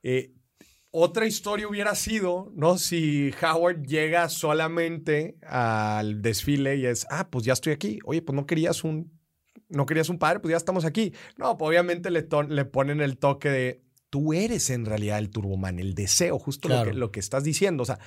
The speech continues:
Speaker 1: ¿qué representa Turboman en la película? Representa el deseo. Nada más que lo
Speaker 2: El objeto deseable, el
Speaker 1: personif-, personifican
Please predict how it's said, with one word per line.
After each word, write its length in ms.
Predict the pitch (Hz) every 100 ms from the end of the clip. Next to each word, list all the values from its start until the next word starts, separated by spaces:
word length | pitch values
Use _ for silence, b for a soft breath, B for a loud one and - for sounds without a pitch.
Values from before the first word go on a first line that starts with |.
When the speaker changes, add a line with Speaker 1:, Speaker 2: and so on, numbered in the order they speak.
| B B B B B B B B _
Speaker 1:
¿qué 160 | 185 180
representa 1080 | 233 220 - 170 - - 170 151 - 147
Turboman 580 | 156 143 123 113 127 139
en 120 | 139
la 140 | 120 101
película? 580 | 98 113 - 98 73 - _ _ _ -
Representa 540 | 131 - 123 139 143
el 80 | 196
deseo. 420 | 160 - 190 - - _ _ _ _
Nada 80 | 131
más 120 | 175
que 80 | -
lo 100 | 185
Speaker 2:
El 120 | 139 151
objeto 440 | 110 151 147 196
deseable, 500 | 165 185 - 233 160
el 60 | 127
Speaker 1:
personif-, 760 | 180 117 107 180 175 165 - -
personifican 1040 | - 151 147 165 165 151 202 196 226 233 247